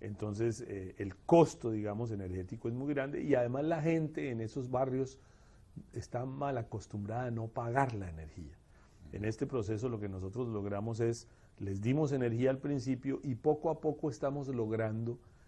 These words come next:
en esos lugares pilotos que haya una concientización de la importancia de pagar la energía, así sea un tema mucho más simbólico que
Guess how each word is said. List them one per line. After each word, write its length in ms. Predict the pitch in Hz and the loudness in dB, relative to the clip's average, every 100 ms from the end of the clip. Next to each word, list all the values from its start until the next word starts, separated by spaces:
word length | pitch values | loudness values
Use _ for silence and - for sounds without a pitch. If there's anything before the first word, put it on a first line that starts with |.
| - | -12
en 180 | - 101 | -2 2
esos 300 | 113 117 143 | 2 2 0
lugares 400 | 131 127 120 127 | 2 2 2 0
pilotos 540 | - 120 117 113 117 | -2 0 0 -2 -10
que 140 | - 101 | -2 0
haya 220 | 107 120 | 2 0
una 220 | 123 123 | 0 -4
concientización 1300 | 117 123 117 107 117 107 107 113 104 101 - 147 147 | -2 0 0 -2 -4 -4 -4 -6 -6 -8 -4 -2 0
de 80 | 143 | -2
la 100 | 131 | -2
importancia 800 | 107 - 101 - 135 135 131 127 | -4 -6 -10 -4 -2 -2 0 -2
de 60 | |
pagar 520 | 107 107 95 110 120 | 0 0 4 6 6
la 80 | 131 | 4
energía, 540 | 127 123 120 120 120 123 - - - - | 0 0 2 2 2 0 -14 -20 -20 -10
así 260 | 98 - | -8 -6
sea 220 | 107 123 117 | 2 4 4
un 220 | 117 113 | 2 2
tema 300 | 113 113 113 | 0 2 0
mucho 360 | 113 117 - | 0 -2 0
más 200 | 117 113 | 0 0
simbólico 720 | - 117 113 113 110 117 120 - | 0 2 6 6 6 2 -2 0
que 380 | 113 104 120 | 2 4 4